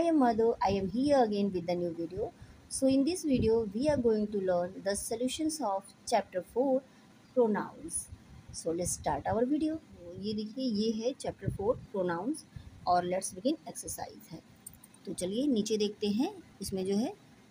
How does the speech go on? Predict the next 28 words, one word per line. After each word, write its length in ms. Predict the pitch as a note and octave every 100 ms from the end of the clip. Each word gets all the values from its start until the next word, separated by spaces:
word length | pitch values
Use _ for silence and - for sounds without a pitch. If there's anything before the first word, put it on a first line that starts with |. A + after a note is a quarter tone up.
| -
नीचे 220 | F#3 E3+
क्या 200 | F3 F3+
दिया 220 | E3 F3+ F3
गया 180 | G3+
है 240 | G#3+ B3 D#4+
हमारी 240 | A#3+ G3
एक्सरसाइज 500 | G3+ - G#3 A3+ B3
में। 140 | C#4+ A#4 - - - - - -
इसमें 280 | G#3+ - D4
है, 400 | C4+ A#3 G#3+ C4 - - - -
"Read 260 | A3 C#4+ C#4+
the 160 | B3 B3 B3
sentences 600 | G#3+ G#3 G3 G#3 G#3+ G#3+ F3+
and 240 | F#3 G3 G3+ -
fill 280 | C4 C4+ -
in 260 | G#3 G3 G3+ - E3+
with 320 | A3+ G3 G3+ - - - - -
correct 300 | B3+ C#4+ D4+ B3+
pronouns, 680 | A3+ G3+ F3+ E3+ F#3 G#3 B3+ D#4 - - - - -
form 280 | - B3 C4+ D4
the 200 | A3+ G3+ G#3+ - F3+
brackets।" 600 | F3 D#3 A2+ - - - - - - -
अब 100 | G3
इसमें 280 | G#3+ B3 B3+
जो 120 | C4
है 220 | C#4 G4+ G4 A3
हो 60 |
जाएगा, 480 | G#3+ G3+ G3+ A#3+ F4